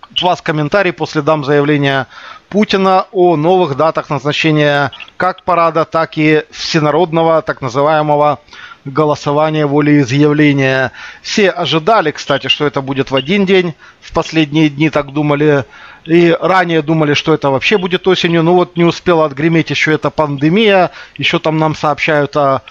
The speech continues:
э, жутких заболеваемостях и, э, семидесяти смертей в день в Москве,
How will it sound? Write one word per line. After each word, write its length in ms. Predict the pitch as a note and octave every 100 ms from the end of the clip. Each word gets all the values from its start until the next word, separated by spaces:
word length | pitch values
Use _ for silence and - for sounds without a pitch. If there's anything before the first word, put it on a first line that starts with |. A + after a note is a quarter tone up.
| - - -
э, 320 | D#3 D3+ D3+ D3
жутких 440 | C3 D#3 - D3+
заболеваемостях 1160 | D#3 C3 D3+ C#3+ D3+ D3 D3 C#3 C#3 - D3 -
и, 240 | D3 C#3+ - - - -
э, 140 | D3
семидесяти 580 | - E3+ E3 C#3 - D3+
смертей 540 | - D#3+ D3 - D#3
в 140 | B2 A#2
день 280 | C#3+ D#3+ C3+
в 80 |
Москве, 600 | C#3 C#3 - E3 G#3+ G#3+